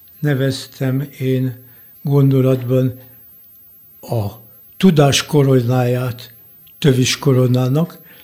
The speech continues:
mert tudnunk kell arra, hogy mi bűn-, bűntelenül születve valójában síralomházba kerültünk.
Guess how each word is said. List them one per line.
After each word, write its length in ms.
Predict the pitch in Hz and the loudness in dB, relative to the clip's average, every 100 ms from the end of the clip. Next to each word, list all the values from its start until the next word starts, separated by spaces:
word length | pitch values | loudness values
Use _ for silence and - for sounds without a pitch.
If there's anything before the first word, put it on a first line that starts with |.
| _ _ _ _ - | _ _ _ _ 0
mert 340 | 156 156 160 | 4 4 4
tudnunk 600 | 285 277 196 135 131 120 | 4 6 6 4 4 2
kell 220 | - 131 127 | 0 2 2
arra, 640 | 123 120 135 170 - - _ _ _ _ | 2 0 -2 -2 -6 -18 _ _ _ _
hogy 300 | - 147 127 | 0 2 4
mi 100 | 131 | 4
bűn-, 460 | 127 160 208 202 - - | 6 6 6 4 0 -6
bűntelenül 1120 | 143 220 233 - 170 156 147 139 135 131 - _ _ _ _ _ _ _ | 2 6 6 4 2 4 4 2 2 -2 -10 _ _ _ _ _ _ _
születve 1040 | - - 151 147 143 139 151 202 170 - - _ _ | -10 -2 2 2 0 -2 2 2 0 -8 -20 _ _
valójában 1000 | 127 139 156 175 180 180 170 170 170 143 - _ | -4 2 4 6 6 4 2 0 -2 -4 -12 _
síralomházba 1080 | - - 233 135 113 104 101 120 120 117 113 | -4 0 2 2 0 -2 -4 -2 -2 -4 -4
kerültünk. 840 | 135 117 113 113 - 117 117 | -4 -4 -6 -8 -10 -8 -8